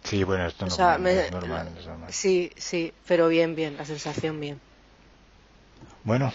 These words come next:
Speaker 1: ya está. Ahora hay que metabolizar todo esto en el plano físico. Necesitas tus tiempos y esto, pero el trabajo ya ha sido
Speaker 2: Sí.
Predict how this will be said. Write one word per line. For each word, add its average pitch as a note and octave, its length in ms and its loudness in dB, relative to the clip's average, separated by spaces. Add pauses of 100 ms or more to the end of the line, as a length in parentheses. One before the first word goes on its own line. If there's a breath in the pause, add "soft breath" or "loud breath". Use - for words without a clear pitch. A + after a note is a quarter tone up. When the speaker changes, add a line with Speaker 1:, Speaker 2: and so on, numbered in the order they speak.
(300 loud breath)
Speaker 1:
ya A2+ 80 6
está. A2 260 8
Ahora B2+ 300 10
hay A#2 120 8
que A2 160 4
metabolizar G2+ 540 0
todo G2+ 160 0
esto G#2 220 -2
en G2+ 60 0
el F#2 60 -4
plano F#2+ 200 -2
físico. C3+ 760 2
Necesitas - 580 -6
tus - 200 -12
tiempos G#2 380 -4
y A2 40 -2
esto, - 200 0
pero G2 140 -2
el E2+ 80 -8
trabajo F#2+ 340 -6
ya F#2 140 -6
ha E2+ 40 -8
sido - 180 -8
Speaker 2:
Sí. F#3 60 -2